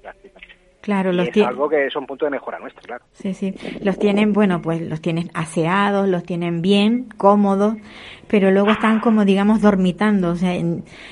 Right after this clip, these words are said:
Speaker 2: no, no están, ese ponte-, potencial que todavía les queda, no lo
Speaker 1: Claro.
Speaker 2: están motivando, ¿no? Pienso yo, o sea, a mí se me ocurre pensar que, que eso sería un,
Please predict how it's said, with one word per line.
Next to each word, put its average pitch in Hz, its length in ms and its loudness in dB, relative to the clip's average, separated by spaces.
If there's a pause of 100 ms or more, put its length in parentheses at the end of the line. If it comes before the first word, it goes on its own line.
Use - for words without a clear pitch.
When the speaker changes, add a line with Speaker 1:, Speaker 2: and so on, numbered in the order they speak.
Speaker 2:
no, 196 260 2
no 190 140 2
están, 220 580 0 (360)
ese 220 260 0
ponte-, 214 400 2
potencial 196 580 0
que 185 120 -4
todavía 180 440 0
les 196 240 -2
queda, 208 460 0 (520)
no 190 200 0
lo 214 120 0
Speaker 1:
Claro. 214 100 -6
Speaker 2:
están 208 260 0
motivando, 196 720 0
¿no? 247 160 -2 (100)
Pienso 214 340 0
yo, 220 200 4
o 196 80 -2
sea, - 180 -2
a - 60 -2
mí 202 100 0
se 285 120 0
me 247 100 4
ocurre 220 260 2
pensar 196 420 -2 (400)
que, 185 240 2
que 196 220 4
eso 226 160 2
sería 220 380 2
un, 185 400 0